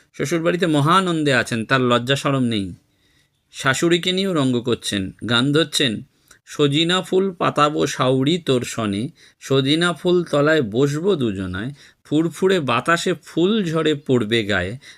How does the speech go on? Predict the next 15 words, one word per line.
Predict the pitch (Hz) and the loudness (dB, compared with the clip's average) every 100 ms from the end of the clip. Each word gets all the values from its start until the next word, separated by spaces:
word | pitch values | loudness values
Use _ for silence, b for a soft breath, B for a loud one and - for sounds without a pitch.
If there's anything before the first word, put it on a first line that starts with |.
| - | -10
আবার | 107 131 | -4 -2
সজিনা | 123 - 123 127 151 143 | -2 -2 0 0 0 -2
ফুলের | - 135 127 | -2 -2 -2
খোঁপা | - - 143 156 135 | -4 -6 -2 0 0
ভেঙে | 113 101 92 98 B B - | 0 -2 -6 -10 B B -4
পড়ায়ে | 107 101 95 90 | -2 0 0 0
দিব | 92 90 | -4 -6
কানে।" | 85 85 85 82 - - _ _ _ _ _ _ _ _ _ _ - - | -8 -8 -8 -10 -14 -20 _ _ _ _ _ _ _ _ _ _ -12 -8
একদম | 117 120 151 123 | -6 0 0 0
মানে | 107 131 127 | -2 -2 0
এরকমভাবে | 127 135 165 127 131 143 | 0 0 -2 -4 -2 -2
তিনি | 135 131 170 b b - | 0 -2 -2 b b -10
রসে | 98 - 107 | -8 -6 -6
বসে | 95 - | -6 -8
থাকতেন। | - - - 85 82 | -12 -14 -14 -14 -14